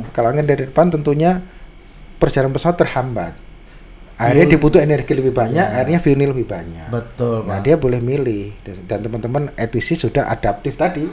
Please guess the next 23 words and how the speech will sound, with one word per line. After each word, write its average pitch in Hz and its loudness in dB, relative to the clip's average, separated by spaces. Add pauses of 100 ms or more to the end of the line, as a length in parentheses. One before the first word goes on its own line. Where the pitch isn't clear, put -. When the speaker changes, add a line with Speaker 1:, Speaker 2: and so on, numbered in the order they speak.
(140)
Speaker 2:
Yap. 151 0
Speaker 1:
Teman 196 2
A 196 0
T 214 4
C 247 2
kan 247 -2
adaptif. 214 0 (280)
Begitu 170 2
ada 170 4
gini, 185 2 (320)
ada 151 2 (120)
arahan 143 2
dari 131 0
manajemen 135 -2 (400)
bahwa 135 2
ini 170 2
kondisi 165 4
ini 190 0
kita 185 2
harus 160 0
membantu 151 0
airline 180 0
ini 175 -2